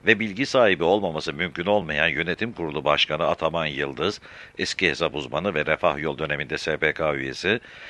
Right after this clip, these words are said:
yardımcısı ve yönetim kurulu üyesi Mehmet Atilla Kurama yanında diğer üyeler Mustafa Büyükabacı, Kemal Unakıtan, İlhan İmik, ayrıca bütün işlemlerin gözü önünde gerçekleşen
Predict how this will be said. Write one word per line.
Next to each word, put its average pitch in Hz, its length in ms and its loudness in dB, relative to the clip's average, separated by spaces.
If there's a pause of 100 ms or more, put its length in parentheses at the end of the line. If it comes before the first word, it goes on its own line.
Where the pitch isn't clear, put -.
(120)
yardımcısı 135 640 6
ve 143 80 4
yönetim 131 320 0
kurulu 82 300 -2
üyesi 78 320 0
Mehmet 80 400 2
Atilla 76 400 0
Kurama 92 400 4
yanında 69 520 2 (120)
diğer 147 240 10
üyeler 85 500 4
Mustafa 104 520 0
Büyükabacı, 80 580 0
Kemal 92 320 4
Unakıtan, 85 680 0
İlhan 95 460 0
İmik, 80 300 -4 (100)
ayrıca 85 400 4
bütün 92 180 -6
işlemlerin 76 560 2
gözü 76 240 -2
önünde 78 280 0
gerçekleşen 80 760 2